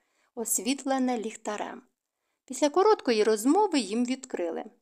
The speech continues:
Анжеліка побачила чоловіка у чорному, з подовженими оксамитовими очима. Він був у ярмолці. "Це Каян, зять старого Саварі",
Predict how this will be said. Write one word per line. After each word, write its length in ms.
Анжеліка 500
побачила 600
чоловіка 600
у 120
чорному, 720
з 100
подовженими 840
оксамитовими 840
очима. 640
Він 280
був 180
у 60
ярмолці. 800
"Це 240
Каян, 720
зять 300
старого 520
Саварі", 600